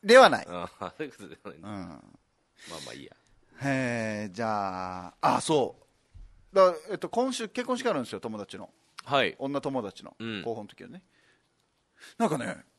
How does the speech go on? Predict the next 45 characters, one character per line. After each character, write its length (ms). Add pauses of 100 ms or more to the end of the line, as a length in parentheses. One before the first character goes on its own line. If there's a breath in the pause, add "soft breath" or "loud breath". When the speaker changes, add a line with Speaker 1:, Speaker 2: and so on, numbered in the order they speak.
(720)
Speaker 1:
メ 140
ー 40
ル 160
が 80
来 100
ま 120
し 100
て、 180 (300)
ま 120
あ、 100 (880)
転 200
送 160
メ 100
ー 20
ル 60
と 80
い 0
う 20
か、 60
い 60
ろ 80
ん 20
な 80
人 100
に 60
送 100
っ 20
て 80
メ 140
ー 40
ル 40
な 80
ん 60
で 80
す 80
け 80
ど、 80
Speaker 2:
う 40
ん。 220 (880 soft breath)
Speaker 1:
え 60 (100)
ー、 100
「こ 80
の 120
度 240
は 160